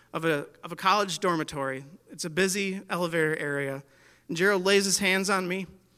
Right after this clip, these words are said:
and he prays a bold prayer. And as students are walking around, probably looking at us, I don't know, I had my eyes closed really tight.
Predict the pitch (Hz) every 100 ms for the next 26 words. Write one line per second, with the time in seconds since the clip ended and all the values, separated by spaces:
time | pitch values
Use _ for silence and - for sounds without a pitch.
0 | _ _ _ _ _ - 180 175 190 185
1 | 185 147 180 196 170 180 147 135 - _
2 | _ - _ _ _ _ _ _ _ _
3 | _ - 175 190 180 - - - 226 233
4 | 214 214 208 233 208 190 185 170 185 170
5 | 165 170 165 139 135 160 151 143 143 156
6 | 160 143 139 - 151 131 170 156 147 -
7 | 147 143